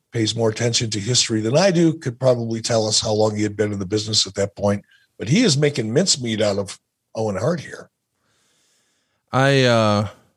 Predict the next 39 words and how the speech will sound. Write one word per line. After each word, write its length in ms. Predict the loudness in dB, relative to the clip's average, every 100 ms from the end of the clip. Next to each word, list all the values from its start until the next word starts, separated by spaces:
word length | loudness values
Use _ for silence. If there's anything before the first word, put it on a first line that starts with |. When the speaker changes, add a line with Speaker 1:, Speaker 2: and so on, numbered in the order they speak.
| _ _ _ _ _ _ _ _ _ _ _ _ _ _ _ _ _ _ _
Speaker 2:
I'm 100 | -6
curious, 680 | -4 0 2 4 2 0 -2
when 120 | 0
you 120 | 2
go 160 | 2 2
back 680 | 4 4 2 0 -8 -20 -20 _ -8
and 180 | -4
we 120 | -4 -2
try 220 | 0 2
to 40 |
watch 340 | 4 2 0 -4
these 120 | -6
shows 340 | 0 0 0
in 120 | -2 -2
context. 680 | 2 2 2 -2 -4 -6
By 160 | -2 0
the 60 | 2
way, 160 | 2
this 220 | 2 -2
is 100 | -2
a 60 | -4
taped 400 | -2 0 0 0
Raw, 400 | 0 2 0 -4 _ _ -12
uh, 140 | -10 -8
in 80 | -4
case 320 | -2 -2 -4
you're 80 | -2
wondering. 480 | -2 0 -2 -4 -6
Same 300 | 0 2 4
building 340 | 4 4 2 2
that 100 | 0
we 100 | 0
were 100 | 0
looking 280 | -2 -2
at 140 | -2 -4
before, 340 | -4 -2 0
Fayetteville, 380 | 2 2 2 2
North 260 | 0 0 0
Carolina. 600 | 0 2 2 2 0